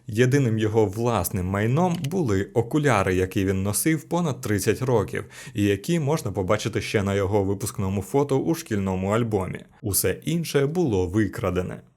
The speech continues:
Після розслідування Найта засудили до семи місяців ув'язнення.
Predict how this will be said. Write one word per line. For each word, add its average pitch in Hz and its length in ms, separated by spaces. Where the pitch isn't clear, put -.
Після 104 340
розслідування 143 680
Найта 156 400
засудили 110 560
до 147 180
семи 113 380
місяців 101 640
ув'язнення. 98 840